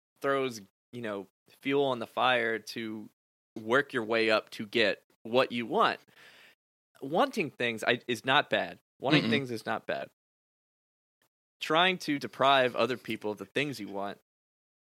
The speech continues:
Speaker 1: is bad. <laughs> So I think it, it, that's, that's one good thing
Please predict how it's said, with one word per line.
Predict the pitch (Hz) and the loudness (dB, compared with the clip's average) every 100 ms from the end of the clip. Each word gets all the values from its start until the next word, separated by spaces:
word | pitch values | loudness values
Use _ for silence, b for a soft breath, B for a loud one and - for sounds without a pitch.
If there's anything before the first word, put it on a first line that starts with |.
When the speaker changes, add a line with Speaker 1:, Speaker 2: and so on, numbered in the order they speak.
| - | -4
Speaker 1:
is | 120 - | -4 -4
bad. | - - - - | -12 -18 -14 -4
<laughs> | 254 262 254 285 302 302 277 302 220 | -2 4 4 6 4 6 4 2 -4
So | - 240 220 269 330 B B _ _ - | 6 8 8 2 -10 B B _ _ 2
I | 190 | 2
think | 262 254 | 0 -2
it, | 240 - | -4 -2
it, | - - _ _ _ _ - | -6 -6 _ _ _ _ 2
that's, | 190 202 - - | 4 2 -8 0
that's | 165 - | 0 0
one | 160 160 156 | -6 -6 -6
good | 135 139 127 - | -6 -4 -4 -8
thing | 113 107 | -12 -12